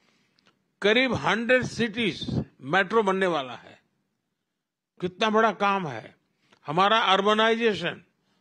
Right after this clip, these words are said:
बहुत तेजी से हो रहा है, बहुत तेजी से हमारे यहाँ ग्रा-, ग्रामीण जीवन urbanization की तरफ।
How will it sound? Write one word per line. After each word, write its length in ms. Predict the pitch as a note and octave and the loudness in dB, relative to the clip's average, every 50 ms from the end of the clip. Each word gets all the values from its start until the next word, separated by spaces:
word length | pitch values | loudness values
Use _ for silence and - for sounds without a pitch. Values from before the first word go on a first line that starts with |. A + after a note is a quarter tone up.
| _ _ _ _ | _ _ _ _
बहुत 360 | C3 C3 C#3+ F3 F#3+ F3+ - - | -8 -2 0 0 0 0 -2 0
तेजी 320 | F#3 F3 F#3 F3 G#3 A3 | 0 0 0 0 -4 -4
से 100 | F3 F3+ | -4 -4
हो 220 | F#3 D#3+ C3+ D3+ D3+ | -4 -4 -2 -4 -2
रहा 380 | C#3+ C3+ A2+ F#2+ A2 A2 G#2 | -2 -2 -4 -4 -10 -14 -14
है, 180 | G2+ F#2 - - _ _ _ _ _ _ _ _ _ _ _ _ | -16 -18 -20 -20 _ _ _ _ _ _ _ _ _ _ _ _
बहुत 500 | A#2 A#2 C#3 C#3+ D#3+ F3 G3 G#3 G3+ G#3 - | -6 -4 0 2 4 4 4 4 2 0 0
तेजी 320 | F3 E3+ F3 E3+ F#3+ F#3+ F3 | 0 0 0 0 -2 -4 -4
से 140 | D3 F3+ | -2 -2
हमारे 380 | F3+ E3 D3+ D#3 D#3+ D#3+ D#3 D3+ | -2 -2 0 0 -2 0 0 -2
यहाँ 400 | C#3+ C#3+ D#3 E3+ F3+ F3+ - - _ _ _ _ _ - _ _ _ - | -2 -2 -2 -2 -4 -6 -10 -18 _ _ _ _ _ -20 _ _ _ -20
ग्रा-, 760 | A#2+ A2+ G#2+ G2+ A2 A#2+ A#2+ A#2 G#2 G#2 B2+ C#3 D3+ C#3 C3 | -20 -20 -18 -18 -16 -14 -14 -14 -8 -6 -2 -2 -2 -2 -4
ग्रामीण 440 | A#2+ B2 C#3 D3 D#3 E3 F3 E3+ D#3 | -4 -2 -2 -2 0 0 0 -2 -2
जीवन 460 | B2 C3 C#3+ D3 E3 F3+ G3 G#3 G3 - - | -2 -4 -2 -2 -2 -4 -4 -6 -12 -14 -8
urbanization 720 | - C#3+ C#3 C#3+ D3 C#3+ D3 D3 C#3+ C#3 A#2+ B2+ C#3+ C#3+ C#3 | -6 -6 -6 -4 -6 -4 -2 -4 -4 -4 -6 -10 -12 -10 -10
की 80 | D3 C#3 | -10 -8
तरफ। 240 | C#3 C#3 C3 A2+ | -6 -6 -6 -8